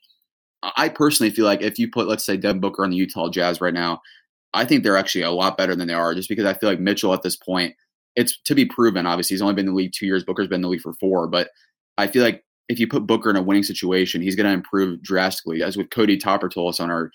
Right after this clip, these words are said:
show earlier this week, it seems like he has a very s-, fast learning curve. If he's on a winning environment, let's say he got drafted to the Miami Heat or the Boston Celtics, I feel like he'd be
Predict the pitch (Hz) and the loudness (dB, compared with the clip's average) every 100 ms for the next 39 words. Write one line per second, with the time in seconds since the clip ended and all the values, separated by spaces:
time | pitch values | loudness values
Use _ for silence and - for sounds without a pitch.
0 | _ - - 98 95 90 85 92 90 90 | _ -8 0 2 2 2 0 -2 -2 -2
1 | 117 110 98 117 107 101 95 110 107 - | 0 0 2 2 4 2 2 2 2 0
2 | - _ _ - 104 101 - 101 98 98 | -4 _ _ -2 0 0 0 0 0 0
3 | 95 92 90 104 101 101 92 95 95 92 | -2 0 0 0 0 0 0 0 0 -2
4 | 85 87 90 87 92 104 95 - _ _ | 0 -2 0 -2 -2 0 0 -2 _ _
5 | _ 107 113 101 98 101 95 95 90 92 | _ -2 0 2 0 0 -2 -2 -2 -2
6 | 85 95 90 85 87 - 82 - 85 87 | -2 -2 -2 -2 -2 -2 -4 -4 -4 -4
7 | 101 104 107 107 101 101 98 87 | -6 0 0 2 2 4 2 0